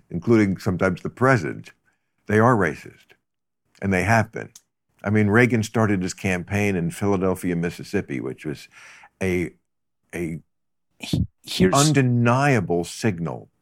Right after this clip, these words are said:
Speaker 1: that he was okay with
Speaker 2: here's
Speaker 1: race.
Speaker 2: my, here's my situation.
Speaker 1: So,
Speaker 2: Here's
Speaker 1: but
Speaker 2: my
Speaker 1: they're
Speaker 2: view
Speaker 1: better
Speaker 2: right
Speaker 1: than they
Speaker 2: now.
Speaker 1: were,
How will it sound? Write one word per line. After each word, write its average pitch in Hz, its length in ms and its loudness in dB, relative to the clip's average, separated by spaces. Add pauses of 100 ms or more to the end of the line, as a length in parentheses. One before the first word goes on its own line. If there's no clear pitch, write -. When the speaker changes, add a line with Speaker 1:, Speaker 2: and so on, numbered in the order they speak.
(500)
Speaker 1:
that 92 260 -2
he 110 140 0
was 95 240 -2
okay 101 440 0
with 85 380 -4 (100)
Speaker 2:
here's - 240 -14
Speaker 1:
race. 92 180 -2
Speaker 2:
my, 117 460 -8
here's 139 240 -2
my 107 180 4
situation. - 420 2
Speaker 1:
So, 135 160 6
Speaker 2:
Here's 117 140 -2
Speaker 1:
but - 60 6
Speaker 2:
my - 80 4
Speaker 1:
they're 185 120 6
Speaker 2:
view 170 100 0
Speaker 1:
better 208 200 6
Speaker 2:
right 208 80 2
Speaker 1:
than 190 180 4
they 196 120 4
Speaker 2:
now. 165 80 0
Speaker 1:
were, 113 460 2